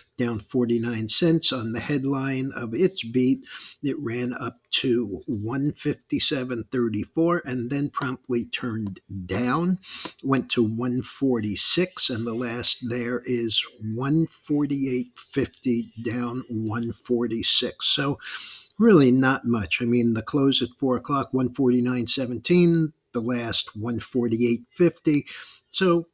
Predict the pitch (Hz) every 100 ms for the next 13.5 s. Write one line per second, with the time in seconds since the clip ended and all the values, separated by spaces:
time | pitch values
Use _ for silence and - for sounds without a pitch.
0 | - 214 135 127 - _ _ - - -
1 | - 160 - 139 135 120 110 107 110 110
2 | - 101 - 107 98 - - _ 110 104
3 | 98 87 - - - - - - _ -
4 | 120 113 107 101 - _ _ _ - 160
5 | 151 160 - - 139 123 123 - 165 185
6 | 190 190 185 - _ _ _ _ _ _
7 | _ _ - - 139 135 147 127 131 139
8 | 135 120 123 135 120 147 135 135 135 139
9 | 135 - 120 127 127 127 127 131 135 135
10 | 139 139 - - - 123 123 - 135 123
11 | 135 127 131 120 143 135 127 - - -
12 | - _ 127 123 143 135 135 135 - 120
13 | - 131 143 139